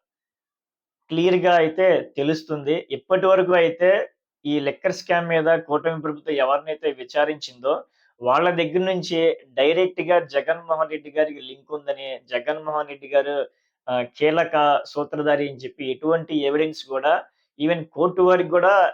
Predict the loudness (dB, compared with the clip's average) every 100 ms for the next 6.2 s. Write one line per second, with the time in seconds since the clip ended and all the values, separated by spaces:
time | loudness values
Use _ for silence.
0 | -4 -4 0 0 -2 -2 -2 0 -2 -4
1 | -6 -6 -8 -8 -10 -10 -18 -18 -10 0
2 | 0 0 -4 _ _ -2 2 2 2 -2
3 | -4 -6 -12 _ -14 -4 0 0 0 0
4 | 0 -2 -8 -8 -8 -6 -4 -4 -4 -8
5 | -18 -16 -6 -2 -2 0 0 2 0 2
6 | 2